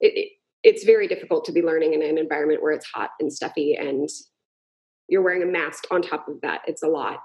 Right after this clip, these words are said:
I don't know if it's gonna be the same in the U S for the A C policy. Um, but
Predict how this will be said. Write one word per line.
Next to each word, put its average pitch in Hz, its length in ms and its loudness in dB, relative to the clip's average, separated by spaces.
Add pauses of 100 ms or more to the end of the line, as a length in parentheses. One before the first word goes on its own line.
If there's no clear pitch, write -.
(560)
I 277 140 0
don't 349 380 0
know 202 240 2
if 196 160 -2
it's 185 200 -2
gonna 180 220 0
be 175 120 0
the 170 120 -2
same 170 320 0
in 170 100 2
the 170 100 0
U 165 180 0
S 165 260 -8
for 180 160 -2
the 165 180 -4 (100)
A 165 120 2
C 165 580 -4
policy. 226 680 -2 (440)
Um, 170 600 -2 (1500)
but 220 180 4